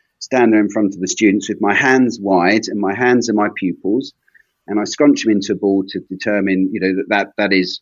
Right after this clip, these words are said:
constriction of the pupil. And I say, "I shine ten units of light into one eye, I get ten units of constriction, fine." If I shine ten units of light into one eye and look at the other eye, I still get ten units of constriction, 'cause remember, both pupils do the same thing at the same time.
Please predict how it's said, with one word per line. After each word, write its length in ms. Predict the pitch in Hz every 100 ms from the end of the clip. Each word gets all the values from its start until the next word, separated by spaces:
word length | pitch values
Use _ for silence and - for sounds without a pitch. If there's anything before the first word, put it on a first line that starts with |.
| _ -
constriction 500 | 98 - - - 90
of 40 |
the 80 | 90
pupil. 340 | - 90 -
And 80 | 107
I 60 | 110
say, 180 | 117
"I 100 | 107
shine 360 | 113 - 120 120
ten 240 | - 147
units 320 | 139 110 104 104
of 100 | 95
light 240 | 92 92
into 220 | 90 87 90
one 220 | 123 123
eye, 160 | 120
I 120 | 110 92
get 200 | - -
ten 240 | 147 127
units 300 | 95 87 -
of 80 | -
constriction, 680 | 90 - - - - 95 92 _ _ _ _ -
fine." 340 | 98 80 76 - _ _ _ _ _ -
If 140 | -
I 60 | 117
shine 280 | - -
ten 220 | - 147 143
units 340 | 131 117 -
of 80 | 107
light 180 | 117 120
into 240 | 113 117
one 220 | 104 117
eye 180 | 123 120
and 140 | 113
look 160 | 120 123
at 80 | 135
the 140 | 117
other 280 | 165 135 101
eye, 220 | 101 117 120
I 120 | 117
still 340 | 123 - 175 131
get 240 | 104 -
ten 180 | 117 104
units 300 | 101 92 -
of 60 |
constriction, 520 | 92 95 101 95 104 98
'cause 180 | 95
remember, 320 | 104 107 101 95
both 260 | 120 120 -
pupils 360 | 104 101 - -
do 140 | 95
the 80 | 95
same 280 | - 95 92
thing 160 | _ 90
at 100 | -
the 80 |
same 260 | - 87 90
time. 280 | - 80